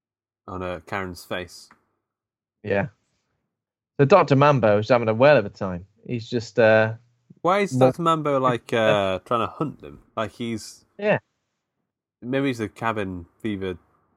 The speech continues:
Speaker 1: smell or
Speaker 2: We're almost
Speaker 1: something.
Speaker 2: made to think that, like, Doctor Mambo is just, like,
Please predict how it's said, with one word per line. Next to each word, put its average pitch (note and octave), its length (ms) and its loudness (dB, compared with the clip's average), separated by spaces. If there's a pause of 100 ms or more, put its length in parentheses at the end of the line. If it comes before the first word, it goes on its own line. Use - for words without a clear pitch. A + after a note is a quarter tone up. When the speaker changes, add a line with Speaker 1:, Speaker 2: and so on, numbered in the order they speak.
(160)
Speaker 1:
smell F#2+ 460 -8
or F2 200 -8
Speaker 2:
We're E3 120 0
almost G3+ 320 2
Speaker 1:
something. F3+ 80 -2
Speaker 2:
made E3 180 4
to D#3 100 2
think D3 200 4
that, B2 80 4
like, A#2+ 280 4
Doctor C3+ 260 0
Mambo A2+ 480 4
is A2 140 0
just, A2+ 220 -6
like, A2 360 -2